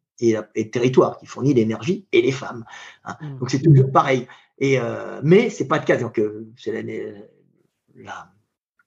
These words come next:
Speaker 1: la légende, la légende, l'histoire du petit tailleur, euh, euh, qui, euh, part à la conquête du monde après avoir écou-, é-, é-, écrasé sept mouches. Il est persuadé qu'il a fait un acte formidable. Il écrit, il met sept mouches sur sa,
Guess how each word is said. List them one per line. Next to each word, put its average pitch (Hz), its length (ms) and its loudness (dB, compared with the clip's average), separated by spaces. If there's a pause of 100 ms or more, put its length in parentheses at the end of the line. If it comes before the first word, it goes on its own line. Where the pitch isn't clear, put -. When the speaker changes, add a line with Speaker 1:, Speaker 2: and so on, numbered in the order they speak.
(400)
Speaker 1:
la 113 120 0
légende, 120 420 2
la 90 80 -10
légende, 101 260 -8
l'histoire 131 280 2
du 123 80 0
petit - 160 -8
tailleur, 143 440 4
euh, 104 100 -4 (360)
euh, 104 340 -10
qui, 139 400 2
euh, 107 180 -6
part 123 220 0
à 113 40 -4
la 113 80 -4
conquête 117 320 0
du 117 140 -2
monde 135 220 2
après 120 180 -2
avoir 117 160 2
écou-, - 240 -6
é-, 117 60 -2
é-, - 540 -8
écrasé 113 320 -2
sept 117 260 -2
mouches. 190 380 4 (280)
Il 110 80 -2
est 110 60 -6
persuadé 135 400 2
qu'il 113 160 -2
a 107 60 0
fait 123 180 -4
un 117 120 -4
acte 123 220 -2
formidable. 113 480 0
Il 104 80 -2
écrit, 113 180 -8
il 113 100 -8
met 107 100 -4
sept - 260 -10
mouches 123 160 -4
sur 110 140 -12
sa, - 360 -12